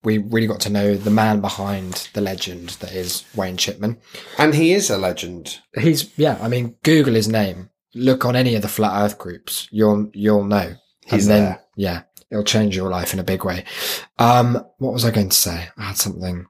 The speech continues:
Speaker 1: else. Just, what else do we have to thank people about? Oh, yeah. Mainly the reason to thank Wayne was that he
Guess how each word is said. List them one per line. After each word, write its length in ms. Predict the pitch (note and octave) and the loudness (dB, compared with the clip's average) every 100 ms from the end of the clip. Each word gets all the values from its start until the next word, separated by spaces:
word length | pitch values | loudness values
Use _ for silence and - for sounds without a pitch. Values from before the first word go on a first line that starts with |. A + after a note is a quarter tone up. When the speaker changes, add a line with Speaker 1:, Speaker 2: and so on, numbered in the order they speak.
| _ - | _ -8
Speaker 1:
else. 320 | F2+ F2 - | -6 -2 -4
Just, 460 | - F#2 - - - - A#2 | -4 0 0 -2 -8 -6 0
what 140 | A2 | 0
else 200 | A2 G2+ | 2 0
do 80 | - | 0
we 40 | F#2 | -4
have 100 | F#2+ | -2
to 100 | F#2 | -4
thank 300 | - F2+ - | -4 -6 -6
people 240 | F#2 E2 F2+ | -10 -6 -6
about? 260 | F2 F2 - - - - | -6 -8 -12 -20 -4 2
Oh, 80 | F#3+ | 4
yeah. 340 | F#3 C#3 G#2+ - - - _ - | 4 2 -2 -12 -16 -16 _ -6
Mainly 560 | B2 D3+ D#3+ A2 F#2 - _ | 2 4 4 2 -2 -10 _
the 100 | G#2+ | -4
reason 280 | G2+ F#2 F#2 | -2 -4 -6
to 80 | F2+ | -12
thank 360 | - F2+ G2 G2 | -12 -14 -14 -14
Wayne 240 | F#2+ G2+ | -10 -6
was 200 | G2+ F#2+ | -6 -4
that 240 | G#2 - _ - | -6 -8 _ -16
he 380 | - A#2 A#2 | -4 -2 0